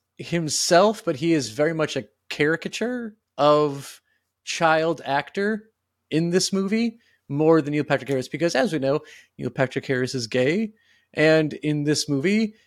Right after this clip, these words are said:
he is a womanizer to the millionth degree. He is, like, blowing, he's, like, <laughs> snorting coke off a hooker's ass out of a sunroof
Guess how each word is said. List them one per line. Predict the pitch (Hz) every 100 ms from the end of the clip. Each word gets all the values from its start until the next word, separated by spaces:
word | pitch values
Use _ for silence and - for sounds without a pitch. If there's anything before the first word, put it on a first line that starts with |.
| _
he | - - 180
is | 165 139
a | 147
womanizer | 123 156 180 180 185 185 185 190 -
to | - - 170 170 165
the | 139 151
millionth | 139 131 135 139 143 135 - -
degree. | - 113 120 127 120 127 127 _ - _
He | - - 165
is, | 156 151 143 135 -
like, | 143 135 139 - - _
blowing, | 139 143 156 139 135 131 - _
he's, | 156 147 131
like, | 156
<laughs> |
snorting | - - 151 143 139
coke | 151 147 147
off | 123
a | 127
hooker's | 143 135 123
ass | 135 165 -
out | 139
of | 127
a | 120
sunroof | - 147 156 208 214 -